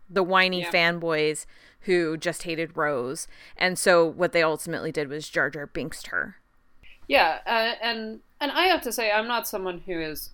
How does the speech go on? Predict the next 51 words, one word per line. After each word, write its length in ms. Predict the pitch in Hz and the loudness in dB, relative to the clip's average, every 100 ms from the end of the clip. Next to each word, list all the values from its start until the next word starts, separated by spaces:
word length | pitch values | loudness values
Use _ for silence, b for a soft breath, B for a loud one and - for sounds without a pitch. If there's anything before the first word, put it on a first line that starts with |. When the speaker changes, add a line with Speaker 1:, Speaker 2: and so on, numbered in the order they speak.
| - | -12
Speaker 2:
a, 180 | 151 - | -14 -14
a 80 | - | -18
huge 540 | 156 - 226 196 165 - | -16 -14 -6 -6 -6 -4
Star 200 | 175 165 | -4 -4
Wars 180 | 160 | -6
fan. 160 | - 160 | -8 2
I 120 | 214 | 4
enjoy 380 | 202 185 180 165 | 4 2 2 2
the 100 | 151 | 0
films. 420 | - 160 156 156 | -6 -6 -6 -6
I, 320 | 156 151 147 - | -4 -6 -8 -12
you 80 | 170 | -12
know, 80 | 147 | -8
I 120 | 156 | -6
like 240 | 156 151 - | -4 -6 -6
going 260 | 147 147 | -10 -10
to 60 | 143 | -10
see 180 | - 190 | -8 -6
them 140 | 180 | -6
and 80 | 147 | -10
everything. 440 | 143 143 - 143 B B B B - | -12 -14 -12 -14 B B B B -2
One 140 | 262 | 2
of 100 | 359 | 4
the 60 | 262 | 2
things 240 | 220 190 | 0 0
I 60 | 190 | 0
actually 300 | 170 - 262 | 0 0 2
<laughs> 40 | |
really 200 | 247 196 | 4 4
liked 280 | 165 202 285 | 4 2 2
about 200 | 240 180 | 0 0
The 60 | 175 | 2
Last 260 | 165 160 | 2 2
Jedi 260 | 262 254 185 | 0 0 0
is 100 | 196 | -2
that 140 | 196 - | -6 -6
there 160 | 202 | -6
was 300 | 185 220 - | -2 -2 -2
this 180 | 214 196 | -6 -8
character 600 | - 170 170 165 - 170 | -2 0 0 -4 -8 -10
who 80 | 214 | -8
was 200 | 202 185 | -8 -8
different. 560 | 165 254 - - - - b b b b _ | -4 -4 -4 -12 -16 -20 b b b b _
That 360 | 220 208 190 185 | 6 8 6 2
she 200 | - 220 | -4 -6
felt, 480 | - 226 214 226 - _ | 0 6 6 6 -4 _
she 180 | - 262 | -6 4
felt 160 | 320 339 | 4 6
like 100 | 359 | 2
she 140 | 302 | 0
wasn't 420 | 220 226 247 226 | 0 -2 -2 -6